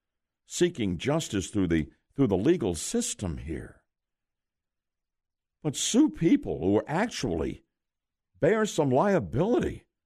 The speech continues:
for what happened, and they are many.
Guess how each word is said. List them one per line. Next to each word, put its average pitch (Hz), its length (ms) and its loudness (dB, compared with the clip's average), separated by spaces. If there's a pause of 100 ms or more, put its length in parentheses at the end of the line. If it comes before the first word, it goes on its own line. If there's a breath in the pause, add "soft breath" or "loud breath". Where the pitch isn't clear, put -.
(640)
for 147 120 4
what 165 200 2
happened, 165 580 -2 (720)
and 95 120 -4
they 160 120 2
are 185 120 4
many. 190 460 0